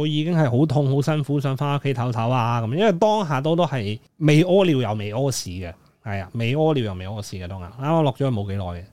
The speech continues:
咁啊，未屙尿未屙屎喎。咁如果我真係好痛，咁我都要返去。但係如果唔係真係好痛嘅話，就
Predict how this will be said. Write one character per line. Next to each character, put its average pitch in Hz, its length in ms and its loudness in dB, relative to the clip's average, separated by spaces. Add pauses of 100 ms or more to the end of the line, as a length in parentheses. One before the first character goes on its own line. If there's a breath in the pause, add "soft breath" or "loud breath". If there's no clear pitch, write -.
(140)
咁 226 140 4
啊， 220 40 6
未 175 140 4
屙 196 120 4
尿 180 100 4
未 156 140 2
屙 175 140 4
屎 151 120 0
喎。 160 120 4
咁 147 540 4
如 156 80 4
果 170 80 6
我 165 100 6
真 165 160 2
係 143 40 2
好 131 240 2
痛， 139 260 0
咁 156 80 0
我 143 60 2
都 151 60 2
要 147 60 4
返 143 260 2
去。 135 60 2
但 117 240 0
係 98 60 -4
如 123 120 -2
果 175 80 0
唔 127 40 -2
係 95 140 -4
真 156 120 -2
係 117 160 -2
好 139 60 -2
痛 123 180 -4
嘅 120 80 -4
話， 120 140 -2
就 107 220 -4